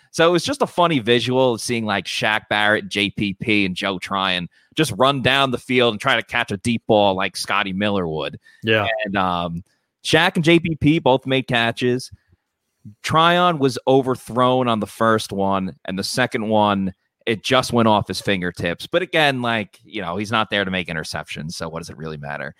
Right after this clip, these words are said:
Speaker 2: Mm-hmm.
Speaker 1: And then they did goal line and red zone. So again,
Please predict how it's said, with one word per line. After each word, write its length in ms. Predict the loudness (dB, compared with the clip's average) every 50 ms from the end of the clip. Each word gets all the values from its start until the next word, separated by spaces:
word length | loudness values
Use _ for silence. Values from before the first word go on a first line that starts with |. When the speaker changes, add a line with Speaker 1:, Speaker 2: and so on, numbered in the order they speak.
| _ _ _ -6
Speaker 2:
Mm-hmm. 40 | -2
Speaker 1:
And 180 | 0 4 4 4
then 60 | 6
they 160 | 6 4 4
did 200 | 4 2 0 2
goal 240 | 4 4 4 6 6
line 200 | 6 4 4 4
and 100 | 4 4
red 200 | 4 4 4 4
zone. 340 | 2 0 0 2 0 0 -2
So 180 | -4 -4 -4
again, 500 | -4 -4 -2 -2 -2 -2 -2 -2 -4 -6